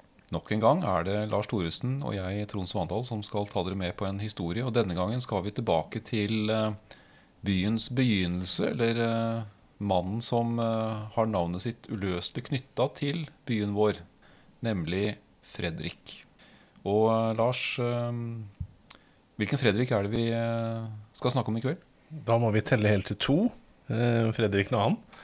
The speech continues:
Speaker 1: Det er det.
Speaker 2: Og, ja, hva skal vi si om han? Eh,
Speaker 1: Vår
Speaker 2: litt
Speaker 1: glemte renessansekonge.
Speaker 2: Ja, det var arbeidstittelen vi satte opp her, den glemte renessansekongen. Og det er, eh, jeg vet ikke hvor mye folk egentlig vet om Fredrik den annen.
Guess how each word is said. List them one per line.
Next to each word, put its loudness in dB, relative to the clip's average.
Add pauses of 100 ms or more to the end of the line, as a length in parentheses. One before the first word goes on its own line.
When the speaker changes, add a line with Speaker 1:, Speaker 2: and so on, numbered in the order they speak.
(360)
Speaker 1:
Det 0
er 6
det. 6
Speaker 2:
Og, 2 (380)
ja, -2
hva 2
skal 4
vi 6
si 6
om 10
han? 8 (140)
Eh, 8 (800)
Speaker 1:
Vår 4
Speaker 2:
litt 6
Speaker 1:
glemte 4
renessansekonge. 0 (720)
Speaker 2:
Ja, 10 (240)
det 8
var 12
arbeidstittelen 6
vi 6
satte 6
opp 2
her, 8
den 4
glemte 4
renessansekongen. 4 (760)
Og 2
det 8
er, 12
eh, 6 (640)
jeg 0
vet 0
ikke 4
hvor 6
mye 8
folk 2
egentlig 2
vet 0
om 0
Fredrik 4
den 4
annen. 4